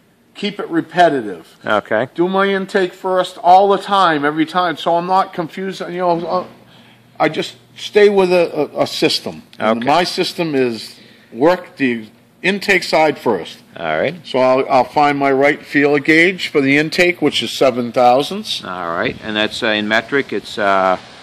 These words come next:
Speaker 2: what does it say? One.
Speaker 1: W-, one seventy-eight.
Speaker 2: Okay, so, uh,
Speaker 1: Point one seven eight.
Speaker 2: all right, and that's the millimeters. Yep.
Speaker 1: Right.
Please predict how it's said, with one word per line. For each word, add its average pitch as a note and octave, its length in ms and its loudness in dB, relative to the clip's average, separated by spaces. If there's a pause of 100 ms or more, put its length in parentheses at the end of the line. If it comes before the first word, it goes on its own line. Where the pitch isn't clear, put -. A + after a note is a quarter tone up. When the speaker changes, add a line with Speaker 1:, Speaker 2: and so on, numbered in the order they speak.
(420)
Speaker 2:
what G2 100 -10
does G2 180 -8
it G2+ 60 -14
say? F#2 280 -4
One. G#2+ 540 -4 (420)
Speaker 1:
W-, C3+ 180 -6 (140)
one D#3+ 320 2
seventy-eight. D#3+ 800 2 (180)
Speaker 2:
Okay, G2 380 -4 (300)
so, F#2+ 420 -2
uh, F#2 40 2
Speaker 1:
Point C#3+ 260 2
one D#3+ 260 0
seven E3+ 380 2
eight. A#2+ 420 0 (180)
Speaker 2:
all F2+ 180 -2
right, B2 120 0
and G#2+ 100 -12
that's G2 160 -6
the - 100 -12
millimeters. C#2+ 640 -8
Yep. B2+ 240 -4
Speaker 1:
Right. G#2+ 380 0